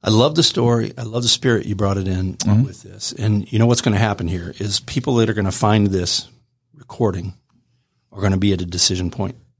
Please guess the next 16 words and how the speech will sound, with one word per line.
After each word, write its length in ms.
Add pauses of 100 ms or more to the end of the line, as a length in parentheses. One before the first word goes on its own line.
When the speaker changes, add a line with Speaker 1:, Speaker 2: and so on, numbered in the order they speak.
(100)
Speaker 2:
Right. 280
Speaker 1:
That's 180
why 120
it's 100
gonna 160
be 100
brought 360
to 100
them, 180 (140)
to 100
their 140
attention. 420 (260)
Right. 180
Speaker 2:
Right. 60 (520)
Speaker 1:
So 480 (2750)
wh-, 220